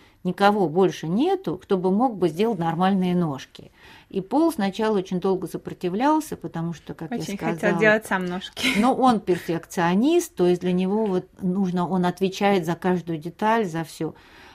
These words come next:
Speaker 1: Но потом как-то он понял, тоже согласился со мной, что если он будет делать так, тогда у него будет больше опыта вот изготовления этих как бы музыкальных вещей.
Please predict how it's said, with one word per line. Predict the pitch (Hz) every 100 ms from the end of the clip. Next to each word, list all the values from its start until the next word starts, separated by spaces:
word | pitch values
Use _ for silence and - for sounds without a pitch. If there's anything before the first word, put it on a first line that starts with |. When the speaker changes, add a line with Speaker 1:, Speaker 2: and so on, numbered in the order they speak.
| -
Speaker 1:
Но | 196
потом | 202 277 254 240
как-то | 220 214 208
он | - 202 185
понял, | 214 220 202 160
тоже | 196 190 180
согласился | - 170 175 185 185 180 160
со | 175 170
мной, | 180 170
что | 151 - 160
если | 185 175 -
он | 160 165
будет | 165 160
делать | 170 160 165
так, | - 175 -
тогда | 170 170 170 - _ _ _ -
у | - 190
него | 180 185
будет | 170 175
больше | 165 190 180 - 160 -
опыта | 190 185 160 151
вот | 151 156
изготовления | 160 180 170 175 180 156
этих | 151
как | 147 156
бы | 170
музыкальных | 170 180 180 175 156 143 -
вещей. | 175 175 - 339 359